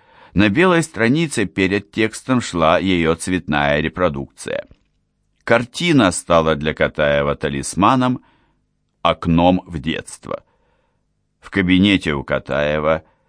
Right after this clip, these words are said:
висела точная копия этой картины. Марке, приехав в Москву в тысяча девятьсот тридцать четвертом, в гостях у Катаева расписался на ней.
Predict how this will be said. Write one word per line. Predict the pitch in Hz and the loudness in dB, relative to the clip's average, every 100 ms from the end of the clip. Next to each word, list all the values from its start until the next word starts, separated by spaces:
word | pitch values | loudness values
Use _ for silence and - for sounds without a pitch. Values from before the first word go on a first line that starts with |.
| _ _ | _ _
висела | - 90 - 175 170 | -2 -2 0 0 2
точная | 147 147 139 - 117 107 | 2 -2 -2 -2 -2 -2
копия | 107 107 - 90 87 87 - | -2 -4 -2 0 2 2 -2
этой | 73 73 69 | -6 -6 -8
картины. | 62 - - 50 50 - _ _ _ _ _ - | -8 -8 -12 -12 -12 -16 _ _ _ _ _ -2
Марке, | 127 165 160 98 92 | 0 0 0 2 2
приехав | 92 90 87 90 85 - | 0 -2 -2 -2 -4 -4
в | |
Москву | 78 85 - 82 90 | -2 -2 -4 -8 -8
в | - | -6
тысяча | 82 82 76 76 | -8 -6 -6 -6
девятьсот | 76 78 - 76 | -4 -6 -6 -6
тридцать | 76 71 71 65 | -6 -8 -10 -10
четвертом, | 65 57 73 71 117 135 _ _ _ _ - | -12 -6 -6 -4 -4 -6 _ _ _ _ -12
в | - | 0
гостях | 123 123 - 139 156 | 0 0 0 0 0
у | |
Катаева | 147 151 - 110 113 117 127 127 - _ _ | -4 -4 -2 -2 0 0 0 -2 -6 _ _
расписался | 95 123 - 151 - 92 78 69 - 71 | -2 -2 -2 -6 -2 0 0 0 -4 -4
на | 73 71 | -2 -4
ней. | 65 50 - | -6 -8 -14